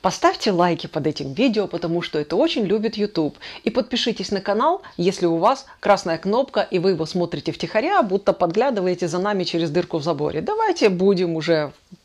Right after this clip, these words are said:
как это, опредметим наши отношения. Окей? А мы сегодня поговорим о том, что же значит мужские слова,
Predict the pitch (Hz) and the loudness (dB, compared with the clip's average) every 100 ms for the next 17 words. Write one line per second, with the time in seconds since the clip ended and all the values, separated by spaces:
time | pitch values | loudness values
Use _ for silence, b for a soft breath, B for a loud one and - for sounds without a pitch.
0 | _ B B 180 175 175 165 - 208 240 | _ B B -2 0 -2 -2 -2 0 2
1 | 254 180 180 180 165 - 160 - 147 135 | 0 0 -2 -2 -4 -6 -6 -2 -2 -4
2 | - - 202 302 349 - 190 202 269 359 | -10 -4 -2 0 0 0 0 2 2 0
3 | 349 233 247 277 240 220 220 233 254 262 | -2 -2 -2 -2 -2 0 0 2 0 0
4 | 220 285 277 254 285 247 220 247 277 220 | 0 0 -2 0 -2 -2 0 0 2 0
5 | - B B 202 226 - - 247 233 - | -4 B B 4 4 2 0 2 2 2
6 | 208 202 285 | 0 2 2